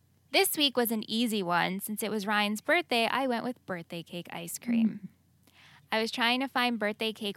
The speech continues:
Speaker 1: Oreo ice cream, but it isn't sold
Speaker 2: Oh,
Speaker 1: anymore."
Speaker 2: so good.
Speaker 1: Oh,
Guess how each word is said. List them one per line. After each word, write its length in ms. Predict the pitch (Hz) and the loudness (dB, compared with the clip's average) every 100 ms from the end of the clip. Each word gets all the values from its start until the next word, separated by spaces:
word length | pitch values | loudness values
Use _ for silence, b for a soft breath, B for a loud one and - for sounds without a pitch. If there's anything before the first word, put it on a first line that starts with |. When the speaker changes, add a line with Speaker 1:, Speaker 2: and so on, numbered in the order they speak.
| - | -2
Speaker 1:
Oreo 500 | 220 320 403 277 190 180 | 4 6 8 6 4 2
ice 260 | 180 180 | -2 -6
cream, 260 | - 190 190 | -8 -6 -6
but 140 | 180 | -6
it 160 | 180 - | -8 -8
isn't 320 | 180 196 196 | -8 -6 -6
sold 340 | - 170 160 160 | -6 -6 -8 -8
Speaker 2:
Oh, 40 | |
Speaker 1:
anymore." 160 | 151 160 | -10 -8
Speaker 2:
so 460 | 165 180 208 190 190 | -6 -2 -2 -2 -4
good. 460 | 180 175 165 196 _ _ _ _ _ - | -4 -2 -4 -6 _ _ _ _ _ -6
Speaker 1:
Oh, 600 | 208 202 180 175 - | -2 -2 -2 -6 -8